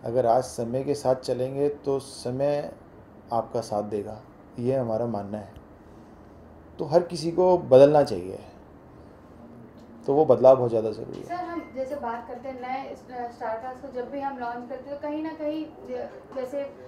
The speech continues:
Speaker 2: लोग चाहते हैं कि जो नए बच्चे हैं, जो नए, जो अननोन चेहरे हैं, ना कि कोई star के बेटे, ना कोई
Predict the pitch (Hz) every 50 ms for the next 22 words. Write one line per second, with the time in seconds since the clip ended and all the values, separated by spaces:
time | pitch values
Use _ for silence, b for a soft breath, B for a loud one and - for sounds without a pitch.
0 | B B - 262 269 302 320 339 330 - - - - - - 302 294 294 285 311
1 | 359 349 349 349 349 370 359 349 320 285 269 254 233 269 294 302 285 262 254 269
2 | 262 269 294 320 311 302 294 277 - - 302 302 294 277 277 277 277 277 285 285
3 | 269 269 269 277 285 285 269 277 285 - 277 285 294 311 320 330 330 320 302 294
4 | 285 269 247 247 262 269 269 262 269 262 277 320 330 330 330 339 330 330 320 320
5 | 311 - 285 262 269 269 262 285 277 240 254 247 247 262 269 262 262 262 262 262
6 | 285 285 277